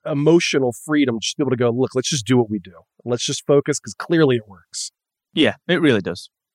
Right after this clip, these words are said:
Speaker 2: It is a funny thing, you know, because what's fascinating is, like, there was a couple of people really cynically in one of our Facebook groups, like, just having a little cry about the acquisition and stuff. And it was, like, a quarter of a half percent of our users that would,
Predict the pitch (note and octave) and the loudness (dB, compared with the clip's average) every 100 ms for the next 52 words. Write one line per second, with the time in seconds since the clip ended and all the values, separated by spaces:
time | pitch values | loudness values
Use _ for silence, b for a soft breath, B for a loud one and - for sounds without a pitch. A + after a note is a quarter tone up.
0 | _ G#3 C4+ D#4+ G#3+ - G3 E3 A#2 E3+ | _ 0 2 0 0 0 2 2 0 0
1 | D3+ B2+ G#2+ G2 G2+ - C3 - - _ | 0 0 -2 -4 -6 -4 -4 -4 -10 _
2 | - G#3+ - G3+ F#3+ - C3+ G#2+ A2 C3 | -2 -2 0 0 0 -2 -2 -2 -2 0
3 | D3 C#3+ - F#3+ D#3 - D3 C3 B2 D3+ | 0 0 0 0 0 -2 -4 -2 0 0
4 | A#2 - D3+ D3 B2 A2 A2 A2+ G2+ - | 0 -2 0 0 -2 -2 -2 0 0 2
5 | B2+ C3+ - - G2 F#2+ B2+ B2+ D#3+ - | 2 2 -4 -6 -6 -4 -2 -2 -4 -4
6 | G3 D#3 B2+ A2+ - B2 A#2+ A2+ G#2+ G#2 | -2 0 -2 -4 -2 2 2 2 0 0
7 | G#2 - A2 A2+ - G#2+ - G#2 C3 C#3+ | -4 -4 -4 -4 -4 -6 -4 -4 -2 0
8 | C#3+ D3 A#2+ _ _ _ _ _ _ - | 2 2 0 _ _ _ _ _ _ -12
9 | D#3+ - - D3+ F3 E3 - D3+ C#3+ A#2 | -10 -8 -4 2 4 2 0 -2 -2 -2
10 | - - C3 C3 A#2+ - G#2+ - A#2+ A#2 | -6 -2 0 2 0 -6 -10 -6 -4 -4
11 | - A#2+ A2 G#2+ A2 A2+ F#2+ F2+ - G#2 | -4 0 2 2 0 -2 -4 -8 -2 0
12 | - G#2 | 0 -2